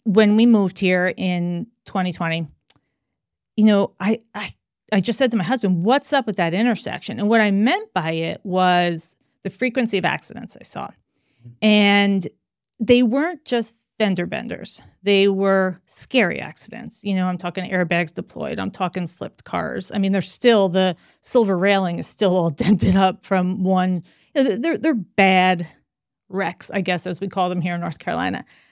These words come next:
Um, and like I said, I've been around the block a few times, you know, <laughs> been to a lot of big cities, worked in a lot of medium-sized cities. And there was something about this intersection that my husband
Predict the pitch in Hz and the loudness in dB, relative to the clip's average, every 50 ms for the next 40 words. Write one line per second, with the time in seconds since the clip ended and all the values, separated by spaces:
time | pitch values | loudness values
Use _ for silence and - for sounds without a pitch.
0 | _ _ _ _ - 208 208 202 196 196 196 208 220 254 277 320 - 294 254 - | _ _ _ _ -2 0 2 2 4 2 2 2 2 2 2 2 2 2 2 4
1 | - 269 226 202 196 185 - _ 285 294 285 269 247 240 233 233 240 165 - 220 | 4 4 4 4 4 2 2 _ 2 2 4 4 4 4 4 2 0 0 0 2
2 | 208 190 185 - 175 - 190 170 - - 185 180 220 233 226 - - - _ 226 | 2 2 2 -2 -4 -4 -4 -4 -4 -2 0 2 2 2 0 -2 -6 -6 _ 4
3 | 220 214 208 196 151 - - - - - - - 202 - 214 - 254 196 - 277 | 4 6 6 4 2 0 -6 -14 -18 -18 -18 -18 -18 -18 -4 -2 -2 -2 0 2
4 | 226 214 214 208 202 208 202 202 - 214 208 208 - 240 226 214 226 233 220 226 | 2 4 4 6 6 4 4 4 2 2 2 2 2 2 4 4 4 2 2 0
5 | - - - _ _ _ 190 185 175 190 208 233 233 226 226 233 208 196 196 202 | -6 -20 -20 _ _ _ -6 0 4 6 8 8 6 6 4 0 2 2 0 2
6 | 220 269 302 311 269 247 220 208 196 185 175 175 175 180 170 - 165 170 165 - | 4 6 6 6 6 4 2 2 2 2 0 0 -2 -2 -2 -4 -4 -4 -4 -4
7 | - 185 175 185 196 185 - - - 208 208 190 185 - - _ _ _ _ _ | -4 -4 -2 -2 -2 -2 -2 -2 0 2 2 2 0 -4 -10 _ _ _ _ _
8 | _ - 202 196 - - - - - 320 339 330 392 349 269 220 208 196 202 190 | _ -10 -8 -8 -6 -8 -4 -2 -2 0 0 0 -2 0 0 0 0 -2 -2 -4
9 | 196 277 302 302 240 - - 185 185 - 208 202 196 190 - - 185 208 240 240 | -2 -2 -2 -2 -2 -4 -6 -6 -6 -6 -6 -4 -4 -4 -4 -4 -2 0 0 0
10 | 220 226 | 0 0